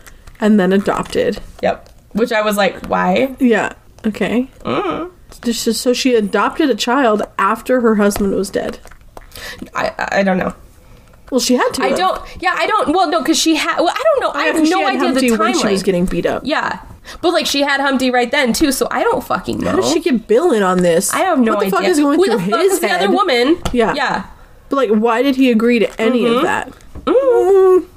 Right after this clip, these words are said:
Speaker 2: Mm. I have no idea.
Speaker 1: They
Speaker 2: I have
Speaker 1: must have
Speaker 2: no
Speaker 1: been having
Speaker 2: idea.
Speaker 1: an affair.
Speaker 2: I guess. 'Cause, like, there's no fucking way otherwise that
Speaker 1: No.
Speaker 2: this random man would be like, "Yeah."
Speaker 1: So everything Humpty did, she actually did.
Speaker 2: Yeah.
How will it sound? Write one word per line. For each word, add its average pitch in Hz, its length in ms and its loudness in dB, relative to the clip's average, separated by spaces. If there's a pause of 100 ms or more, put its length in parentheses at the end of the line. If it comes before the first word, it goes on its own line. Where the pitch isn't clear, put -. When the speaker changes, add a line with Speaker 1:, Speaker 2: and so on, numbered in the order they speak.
(200)
Speaker 2:
Mm. 679 440 2
I 330 60 -2
have 349 140 -2
no 349 320 2
idea. 302 380 0 (380)
Speaker 1:
They 254 100 0
Speaker 2:
I - 20 2
have 233 80 2
Speaker 1:
must 285 160 0
have 202 80 0
Speaker 2:
no 214 80 0
Speaker 1:
been 208 80 0
having 208 160 0
Speaker 2:
idea. 202 120 2
Speaker 1:
an 208 60 2
affair. 208 360 0
Speaker 2:
I 202 100 0
guess. 185 480 -2 (220)
'Cause, 240 160 0
like, 214 160 -2
there's 226 180 0
no 226 140 2
fucking 196 340 0
way 160 240 4
otherwise 120 400 2
that 233 80 4
Speaker 1:
No. 196 160 0
Speaker 2:
this 160 160 -2
random 185 380 0
man 170 240 2
would 165 100 2
be 160 100 -2
like, 139 260 -2
"Yeah." 101 600 -2 (260)
Speaker 1:
So - 140 -2
everything 262 420 2
Humpty 226 360 0
did, 180 240 2
she 190 280 0
actually 156 520 -2
did. 85 320 -4 (120)
Speaker 2:
Yeah. - 220 -4